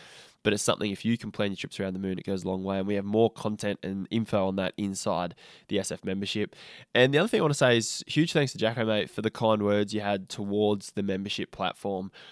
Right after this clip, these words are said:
and asking how it was going. It, it's a special community.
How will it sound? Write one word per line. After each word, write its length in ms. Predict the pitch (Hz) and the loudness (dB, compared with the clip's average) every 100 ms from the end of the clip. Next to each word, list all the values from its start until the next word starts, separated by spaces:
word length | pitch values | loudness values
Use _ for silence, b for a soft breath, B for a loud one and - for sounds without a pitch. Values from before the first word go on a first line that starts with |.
| B | B
and 140 | 120 | 6
asking 380 | 127 135 - 110 | 8 8 4 -2
how 180 | 107 101 | 0 -2
it 40 | |
was 120 | 104 101 | -2 0
going. 420 | 104 104 101 95 B B B B | 2 4 2 -4 B B B B
It, 120 | 120 - | 0 2
it's 180 | 123 - | 2 2
a 60 | |
special 680 | - - - 113 131 - 123 | -2 -4 0 2 4 2 -2
community. 720 | - 113 110 110 110 113 107 | -4 -2 0 2 2 2 0